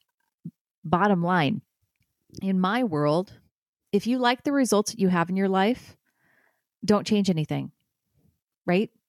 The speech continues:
If you actually, <laughs> if you like the results that you have, if you like what is going on in your life, then don't change it. Don't, don't change a thing.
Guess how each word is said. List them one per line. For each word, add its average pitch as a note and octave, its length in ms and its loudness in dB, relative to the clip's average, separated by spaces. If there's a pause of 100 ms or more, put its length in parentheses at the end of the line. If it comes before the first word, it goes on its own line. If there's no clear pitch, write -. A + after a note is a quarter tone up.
(140)
If - 100 -10
you A3 180 2
actually, G#3+ 420 2
<laughs> - 40 2
if A#3 160 0
you A3 220 2
like E3+ 340 0
the A#3+ 100 2
results G3+ 460 2
that F#3 120 0
you G3 140 4
have, F3+ 300 2 (380)
if - 180 0
you F#3 160 2
like D3+ 560 -2
what E3+ 340 2
is D#3 160 -2
going D3+ 280 0
on D#3 180 0
in F3+ 120 -2
your F#3 120 0
life, F3+ 400 -2
then F#3+ 240 -2
don't G3 220 0
change A3 240 -2
it. G#3+ 140 -2 (140)
Don't, G#3+ 180 2
don't A3+ 220 0
change A#3 220 -2
a A3+ 60 2
thing. C4+ 400 -2